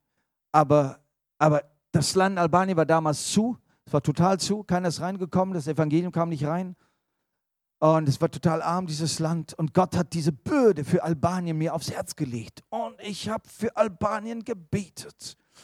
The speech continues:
Fürbitte getan. Und tatsächlich ein Jahr später gingen die Grenzen auf und, äh, das Evangelium durfte rein nach Albanien.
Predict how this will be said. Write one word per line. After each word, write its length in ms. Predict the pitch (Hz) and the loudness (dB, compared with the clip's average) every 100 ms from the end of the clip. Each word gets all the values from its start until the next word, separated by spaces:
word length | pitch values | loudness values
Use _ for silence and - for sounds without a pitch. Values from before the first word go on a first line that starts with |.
| _ | _
Fürbitte 480 | - 233 214 175 135 | 4 6 6 2 0
getan. 500 | 127 120 143 127 107 | -4 0 0 0 -4
Und 160 | - 117 | -10 0
tatsächlich 540 | 160 160 180 160 160 | 0 2 -2 -2 -4
ein 120 | 147 | 0
Jahr 220 | 139 139 | 0 0
später 400 | 139 - 156 156 | -2 -2 -2 0
gingen 220 | 139 147 143 | -4 -6 -6
die 80 | |
Grenzen 400 | 120 139 143 135 | -4 -4 -6 -10
auf 340 | 117 135 135 - - _ _ - _ | 0 2 0 -4 -18 _ _ -20 _
und, 480 | - 123 120 117 - | -2 0 0 -4 -6
äh, 480 | 156 135 123 120 120 | -6 0 2 2 2
das 220 | - 120 | -2 -6
Evangelium 540 | 135 131 123 127 117 113 | -4 -4 -2 -4 -4 -4
durfte 340 | 120 - 123 | -6 -4 -8
rein 200 | 110 117 | -6 -8
nach 180 | 107 104 | -8 -10
Albanien. 600 | 110 98 98 101 92 92 | -12 -10 -10 -12 -16 -18